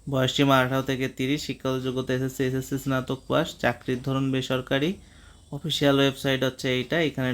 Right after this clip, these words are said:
ঢুকে আপনি যাবতীয় তথ্য পেয়ে যাবেন ওদের। আর কোনভাবে কী আবেদন করতে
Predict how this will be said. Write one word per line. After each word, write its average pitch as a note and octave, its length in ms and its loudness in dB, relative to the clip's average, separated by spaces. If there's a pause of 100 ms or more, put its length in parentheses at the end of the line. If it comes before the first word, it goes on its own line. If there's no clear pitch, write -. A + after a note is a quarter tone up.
ঢুকে B2+ 300 -2
আপনি B2 220 0 (600)
যাবতীয় B2+ 380 2 (100)
তথ্য B2+ 380 -2
পেয়ে B2+ 220 2
যাবেন C3+ 240 2
ওদের। C#3 240 0 (420)
আর A#2+ 280 4 (120)
কোনভাবে C3 440 0
কী C3 140 -4
আবেদন B2 400 0
করতে B2+ 260 -6